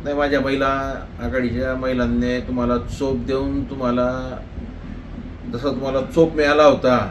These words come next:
जवार मोखाड्याला, त्याच्याहूनही पेक्षा भयंकर चोप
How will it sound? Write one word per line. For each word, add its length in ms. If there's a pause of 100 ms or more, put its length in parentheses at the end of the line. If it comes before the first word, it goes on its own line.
(1040)
जवार 260
मोखाड्याला, 520 (880)
त्याच्याहूनही 480
पेक्षा 320
भयंकर 420
चोप 260